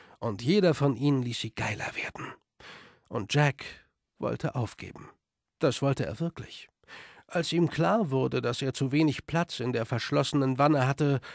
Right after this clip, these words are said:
zu wenig Kraft nach dem elektrischen Schlag und zu wenig Schwung, um sich einen Weg herauszutreten und zu boxen, versuchte er der Schlampe alles zu sagen.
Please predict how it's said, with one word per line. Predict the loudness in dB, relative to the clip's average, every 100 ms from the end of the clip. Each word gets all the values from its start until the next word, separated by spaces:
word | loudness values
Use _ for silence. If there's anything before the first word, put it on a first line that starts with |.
| -20 _
zu | -2 -2 0
wenig | 0 -2 -4
Kraft | -6 -4 -4 -2 0
nach | 0
dem | 2 0
elektrischen | 2 0 0 -6 -2 -2
Schlag | 0 2 2 0 -8 -18 -20 -10
und | -2 0
zu | 2 2
wenig | 4 2 0
Schwung, | 4 6 6 4
um | 0
sich | 0 2
einen | 2 4
Weg | 4 4
herauszutreten | 2 2 2 2 0 -2 2 2 2 0
und | 2
zu | 2 4
boxen, | 4 4 2 2 2 -6 -20 _ _
versuchte | -4 -2 -2 -4 -2 -4
er | -2
der | -4
Schlampe | -4 -4 -2 0 0
alles | 0 -4 -4
zu | -4
sagen. | -2 -2 -6